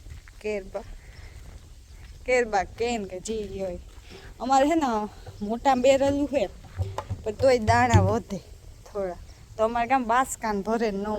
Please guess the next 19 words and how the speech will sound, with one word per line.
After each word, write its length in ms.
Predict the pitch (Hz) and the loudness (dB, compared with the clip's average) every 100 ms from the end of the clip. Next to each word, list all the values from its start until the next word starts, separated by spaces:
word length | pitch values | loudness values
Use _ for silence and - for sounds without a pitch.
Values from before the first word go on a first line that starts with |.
| 190 | -4
મૂકવા 360 | 185 185 180 | -8 -6 -6
પડે. 280 | 175 190 170 - - - - - - - - - | 0 0 0 -12 -18 -18 -16 -16 -18 -18 -16 -2
બે 100 | 220 254 | 4 8
આ 180 | 262 302 | 8 6
હે 220 | 277 294 | 4 2
ને 140 | 247 220 | 2 0
એક 80 | 220 | -2
મોટું 640 | 214 233 254 240 214 202 - - - - - - - | 0 0 -2 -4 -6 -6 -10 -18 -20 -18 -20 -20 -12
ઘરમાં 380 | 226 240 208 175 | -6 -4 -6 -6
પડ્યું, 240 | 190 202 | -8 -8
ઈ 100 | 214 | -8
મોટું 420 | 233 247 254 190 175 | -6 -6 -8 -10 -18
હે 80 | 175 - - - - 196 | -20 -18 -14 -10 -8 -8
આથી. 260 | 196 - 190 - - - - - - - 180 - - - - 208 | -10 -10 -14 -16 -20 -20 -20 -20 -20 -16 -14 -14 -18 -20 -20 -12
ને 200 | 202 202 | -10 -6
બે 240 | 208 240 | -2 0
આ 100 | 220 | 0
નાના 460 | 220 226 220 180 165 | -2 -4 -6 -8 -10
લીધા. 360 | 170 175 180 | -14 -16 -20